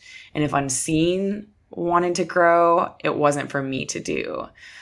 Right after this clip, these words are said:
Um, and that's really where I just listened to that. And it was the hardest thing. I was like, "Wait, this is,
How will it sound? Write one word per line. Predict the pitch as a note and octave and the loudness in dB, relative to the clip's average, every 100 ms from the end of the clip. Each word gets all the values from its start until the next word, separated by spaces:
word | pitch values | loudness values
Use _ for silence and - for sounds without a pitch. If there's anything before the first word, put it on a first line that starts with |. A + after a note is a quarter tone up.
| - - | -20 -10
Um, | D3 C#3+ C#3+ D#2 D#2+ - | -4 0 0 0 -2 -2
and | D#3 | 0
that's | D3+ C#3+ | 0 0
really | D3+ D3+ F3+ F#3+ E3+ | 0 6 8 8 6
where | D#3 D3 C#3+ C#3 D3+ - | 4 4 6 4 2 -4
I | C#3+ | -4
just | D3 C#3 | -4 -4
listened | D3 C#3 D3 C#3 C3+ | -2 -2 -2 -4 -4
to | C#3+ | -4
that. | C3+ - - - - | 0 2 2 0 -2
And | D3 | -4
it | C#3+ | -2
was | D3 C#3+ | -2 0
the | |
hardest | C3 C3+ C#3+ E3 - | 4 4 6 2 0
thing. | D3 E3+ A3+ A#3 | 0 0 -4 -4
I | - | -2
was | D#3 D3 | -2 0
like, | C#3 - - | 0 0 -2
"Wait, | F#4+ F#4+ - - | 0 2 0 -4
this | - | -2
is, | - B3 - | 0 0 -4